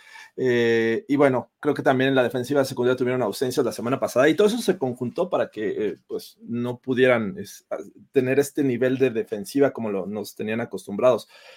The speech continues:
Pero bueno, de hecho, lo que tengo entendido es que los, los Browns se quedaron ahí en, en el área, así es que iban a practicar en U C L A, así es que no es un viaje para considerarlo otra vez, ¿no? Entonces, eso es algo positivo.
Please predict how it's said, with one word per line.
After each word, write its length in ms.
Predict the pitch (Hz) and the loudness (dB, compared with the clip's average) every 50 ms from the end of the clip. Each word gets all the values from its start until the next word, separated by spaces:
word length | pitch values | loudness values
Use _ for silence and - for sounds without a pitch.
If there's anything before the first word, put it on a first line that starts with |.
| - - - _ _ - | -20 -20 -20 _ _ -2
Pero 140 | 147 127 | 4 6
bueno, 300 | 131 151 151 131 127 - _ _ | 8 8 8 6 2 -2 _ _
de 120 | 127 151 | 4 4
hecho, 360 | 151 - 180 165 156 - - - | 6 8 8 8 8 8 6 2
lo 180 | 135 135 139 135 | 2 2 2 2
que 60 | 139 | 4
tengo 140 | 160 175 185 | 4 4 4
entendido 280 | 175 175 151 151 180 | 4 4 4 4 4
es 80 | 180 - | 4 4
que 80 | - | 2
los, 280 | 151 139 123 120 - - | 2 2 2 0 -4 -4
los 280 | 127 123 120 113 113 113 | -2 -2 -2 -2 0 2
Browns 300 | 135 143 147 160 160 - | 4 4 4 4 2 0
se 120 | 151 - | 0 2
quedaron 320 | - 131 135 143 147 143 | 4 4 6 6 6 4
ahí 280 | 135 120 123 135 143 143 | 2 2 2 2 4 4
en, 180 | 139 127 120 - | 2 2 0 -4
en 340 | 123 123 120 117 117 113 117 | -6 -6 -6 -6 -6 -6 -6
el 240 | 117 117 123 123 135 | -4 -2 0 4 6
área, 320 | 147 165 165 180 185 190 | 8 8 8 6 2 2
así 160 | 175 - - 147 | 0 -2 -4 -6
es 100 | - - | -6 -4
que 480 | - 151 147 143 139 131 123 101 - 85 | 0 2 4 6 6 4 2 0 -2 -2
iban 400 | 127 131 147 147 143 139 127 - | 0 2 2 2 2 0 -4 -4
a 220 | - 127 120 - | -2 -4 -4 -4
practicar 520 | - - 127 123 113 - - - - 131 135 | -6 -6 -4 -4 -4 -6 -6 -2 0 0 0
en 140 | 135 139 135 | 2 0 -2
U 60 | 135 | -2
C 280 | 135 - 139 135 131 | -2 -2 -2 0 0
L 180 | 127 120 120 127 | 0 0 2 2
A, 280 | 131 147 180 214 - - | 4 4 4 2 0 -4
así 120 | - - | -10 -12
es 80 | 123 - | -10 -8
que 80 | - 131 | -8 -6
no 460 | 120 120 117 117 113 113 113 110 113 | -6 -6 -6 -6 -4 -4 -4 -4 -4
es 140 | 110 - - | -4 -6 -8
un 120 | 120 113 | -8 -6
viaje 680 | 110 120 120 107 - 123 117 110 107 98 101 92 - - _ _ | -4 -2 -2 -2 -4 -4 -4 -4 -4 -4 -6 -8 -10 -12 _ _
para 160 | - 123 120 - | -2 -2 -2 -2
considerarlo 540 | - 117 110 - 113 113 117 120 120 120 | -4 -8 -8 -6 -4 -2 -2 0 0 -2
otra 200 | 117 - 110 104 | -4 -4 -4 -2
vez, 220 | 104 123 131 127 104 | -2 -2 -2 -2 -6
¿no? 200 | 98 113 143 151 | -10 -12 -12 -12
Entonces, 500 | 113 110 - 113 113 120 123 - - _ _ _ _ _ _ _ _ _ _ - | -12 -12 -12 -12 -8 -8 -8 -8 -8 _ _ _ _ _ _ _ _ _ _ -4
eso 240 | - 139 135 - 156 | -2 -2 -2 -2 -4
es 160 | 131 - - | -6 -2 0
algo 180 | 143 135 131 | 0 0 0
positivo. 600 | 120 131 120 123 131 - 160 156 156 196 - - | 0 -4 -4 -4 -4 -2 2 2 2 2 0 -2